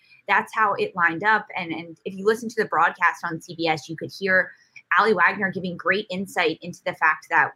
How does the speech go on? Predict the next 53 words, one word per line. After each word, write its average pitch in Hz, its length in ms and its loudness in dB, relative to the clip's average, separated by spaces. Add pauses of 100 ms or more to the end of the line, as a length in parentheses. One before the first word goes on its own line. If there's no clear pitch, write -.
when 156 260 -2
Trinity 233 320 -2
Rodman 202 420 0
is 214 80 -6
on 165 220 0
the 135 80 -8
right 214 240 0
side 254 120 2
of 269 60 -4
the 285 60 -14
field, 277 260 -6
she - 140 -18
gets 170 240 -6
assists. - 440 -10
When 156 120 -10
she's 156 160 -8
on 156 140 2
the 143 60 -2
left 208 140 2
side 247 160 0
of 254 60 0
the 262 80 -4
field, 254 280 -2
she 185 100 -12
scores 170 420 0
goals. 202 500 2 (380)
And 170 440 -2 (240)
this 208 180 2
is 233 120 -8
a 214 60 -4
match 196 500 0
that 175 300 2
Chris 202 260 -4
Ward 202 380 2
wanted 175 380 -4 (580)
goals 175 440 2
from 151 200 -2
her, 147 180 2
and 160 100 0
he 175 80 -6
wanted 190 180 2
to 202 40 -4
see 190 180 -8
different 170 360 -2
things 202 200 -4
from 190 200 0
her. 190 240 2 (400)
Um, 170 260 0
but 180 240 0
I, 175 300 2 (100)
I 196 160 0
really 190 600 -2
loved 170 540 2